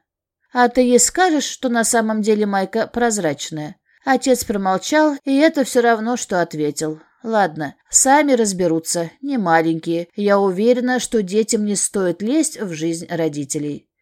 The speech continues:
«Это по драконье мудрое решение», похвалил папа.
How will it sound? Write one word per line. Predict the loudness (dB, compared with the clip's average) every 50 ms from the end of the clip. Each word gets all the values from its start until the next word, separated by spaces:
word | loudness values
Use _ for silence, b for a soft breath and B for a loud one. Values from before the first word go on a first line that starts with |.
| _ _ _
«Это | 0 0 0 2 2 0 0
по | 0 0
драконье | 2 4 4 2 2 2 0 2 2 2 2 0 0 0
мудрое | 0 0 0 2 2 4 6 6 6
решение», | 6 4 0 -2 -2 -2 -2 -2 -2 -4 -4 -6 -6 -6 -6 -6
похвалил | -8 -6 -4 -2 0 0 2 2 0 0
папа. | 0 0 0 0 0 0 -2 -2 -2 -4